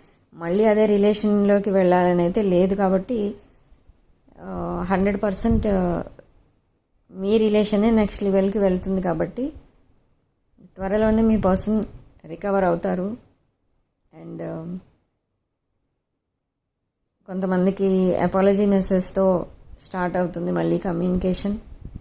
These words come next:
And సెలబ్రేషన్ ని రీసెంట్, ఆ,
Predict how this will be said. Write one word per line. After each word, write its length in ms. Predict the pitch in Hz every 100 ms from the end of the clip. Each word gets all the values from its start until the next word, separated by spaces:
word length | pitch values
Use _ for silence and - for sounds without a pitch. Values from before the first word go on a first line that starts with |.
| - _ _ _ _ - _ - - - - - - - - - - - - - - - - - - - - - - 175
And 400 | 180 170 165 - - - - - - - - _
సెలబ్రేషన్ 720 | 185 208 190 190 208 202 202 - - - 170
ని 400 | 175 190 175 196
రీసెంట్, 520 | 220 226 254 226 220
ఆ, 560 | 196 180 175 160 156